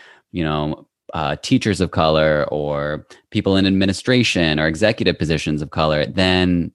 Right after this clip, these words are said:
that also has an impact. So, like, you providing representation to children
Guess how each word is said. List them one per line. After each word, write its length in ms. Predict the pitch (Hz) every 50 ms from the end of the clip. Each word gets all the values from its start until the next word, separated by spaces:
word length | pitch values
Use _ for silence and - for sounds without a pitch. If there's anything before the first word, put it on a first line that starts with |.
| _ _ -
that 180 | 104 107 113
also 340 | 92 101 113 110 - 104 90
has 220 | 80 82 76 71
an 80 | 76 64
impact. 400 | 60 62 - - - - - -
So, 360 | - - 104 95 92 90 - _ - - _ _ _ _ _ - _ _ _ -
like, 240 | 92 87 85 - -
you 360 | - 98 92 90 104 117 110
providing 400 | - 120 110 98 98 95 95 95
representation 1000 | 95 87 90 90 80 82 78 - 95 85 85 82 - - 82 80 78 78 78 73
to 340 | - - 82 80 78 78 73 _ _ _ _ - _ - - _ _ _ _ _ -
children 800 | - - 120 113 110 101 85 78 71 71 73 76 76 76 73